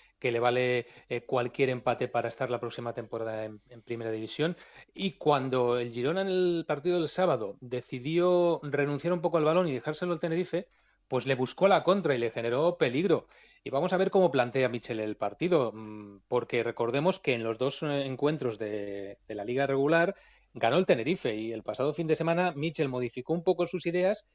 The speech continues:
en algunos aspectos y, y ganó. Y bueno, no perdió, empató.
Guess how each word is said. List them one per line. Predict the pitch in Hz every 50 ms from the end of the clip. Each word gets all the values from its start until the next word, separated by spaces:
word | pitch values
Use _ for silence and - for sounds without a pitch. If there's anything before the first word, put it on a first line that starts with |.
| _ _ - - _ -
en | 113 117
algunos | 113 117 117 135 156 156 -
aspectos | 165 131 - - - 180 - _ - 196 214 - _ _ _ _ _ _ _ _ _ -
y, | - 156 151 147 135 131 131 127 127 - 156
y | 151 135
ganó. | 123 127 110 123 170 175
Y | - 151
bueno, | 135 160 180 170 117 - - 107 98 - _ -
no | 127 143
perdió, | 143 - 113 120 233 233 123 - _
empató. | - 120 120 110 - 107 - 180 208 202 -